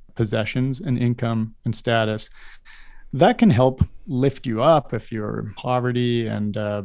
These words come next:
struggling with your basic needs, and you finally start to, you know, to make an income and, and have some things and have some, um,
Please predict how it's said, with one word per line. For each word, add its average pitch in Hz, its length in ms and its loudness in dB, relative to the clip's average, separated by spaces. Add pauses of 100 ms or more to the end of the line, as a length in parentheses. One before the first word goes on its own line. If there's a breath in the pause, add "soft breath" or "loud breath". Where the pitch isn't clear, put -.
(220)
struggling 117 560 0
with 110 160 -2
your 113 80 -2
basic 120 420 0
needs, 139 540 4
and 110 120 0
you 110 220 -2 (400 loud breath)
finally 123 520 4
start 123 360 -2
to, 117 260 -2 (440)
you 165 240 -2
know, 107 80 -2
to 117 100 -4
make 123 260 2
an 123 100 2
income 127 480 4
and, 107 280 -6 (260)
and 113 120 -4
have 135 260 2
some 117 140 -2
things 139 580 4
and 107 180 -4 (360 soft breath)
have 143 180 4
some, 120 320 2
um, 107 380 -2